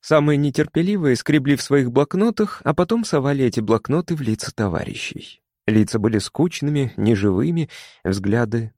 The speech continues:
тусклыми. Мартел знал, что большинство присутствующих думает о том, чего не выразишь языком сканера. Вомак-то не было, наверное, он ещё обзванивает остальных. Свет видеофона загорелся и погас, раздался звонок.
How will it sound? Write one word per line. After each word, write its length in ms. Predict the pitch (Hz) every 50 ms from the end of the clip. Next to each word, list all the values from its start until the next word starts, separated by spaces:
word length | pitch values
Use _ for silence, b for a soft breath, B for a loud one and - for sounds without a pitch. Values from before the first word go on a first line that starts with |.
| _
тусклыми. 680 | - 104 85 76 - - - - - - - - - - _ _ _ _ _ _ _ _ _ _
Мартел 440 | - 123 156 160 135 - 180 180 180
знал, 300 | 165 - 202 208 185 120
что 160 | 92 - -
большинство 540 | 107 101 117 110 - 123 117 - - 123 117
присутствующих 800 | - - 131 - - 220 208 - - - 117 110 95 113 110 104
думает 400 | 113 135 147 127 131 131 123 -
о 80 | 143 147
том, 280 | - 220 240 226 190 B B B B B B
чего 240 | - - 170 170 165
не 140 | 170 175 180
выразишь 540 | 175 208 185 131 98 82 87 85 - - -
языком 520 | - 123 131 113 113 131 - - 143 143 139
сканера. 680 | - - - 107 98 - - - - - - - - _ _ _ _ _ _ _ _ _ _ _ _ _ _ _ _ _ _ _ _
Вомак-то 520 | - 113 143 208 226 214 170 - - 120 117
не 180 | 113 139 185
было, 260 | 196 214 208 202 190 196 B B B B B B B
наверное, 380 | - 110 117 113 113 107 110 110
он 80 | 107 104
ещё 300 | 107 117 113 - 120 117
обзванивает 600 | 113 110 123 127 120 110 101 95 107 110 107 -
остальных. 680 | 110 - - 127 120 135 185 214 208 - - - - _ _
Свет 380 | _ - - 120 135 127 98 -
видеофона 560 | 120 120 113 131 131 - - 123 101 95 95
загорелся 560 | 95 101 98 117 120 156 190 185 170 - 170
и 160 | - - 151
погас, 500 | - - 147 135 113 98 92 85 - -
раздался 520 | 92 113 120 101 95 113 120 131 - - 127
звонок. 600 | 107 104 113 101 82 - - - - - -